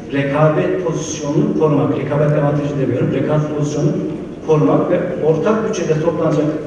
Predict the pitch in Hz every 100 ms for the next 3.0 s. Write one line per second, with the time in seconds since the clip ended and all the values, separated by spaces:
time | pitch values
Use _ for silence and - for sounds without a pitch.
0 | - - - 156 156 202 175 156 - -
1 | - 147 147 147 147 285 - - - -
2 | - 156 170 170 - 151 156 139 143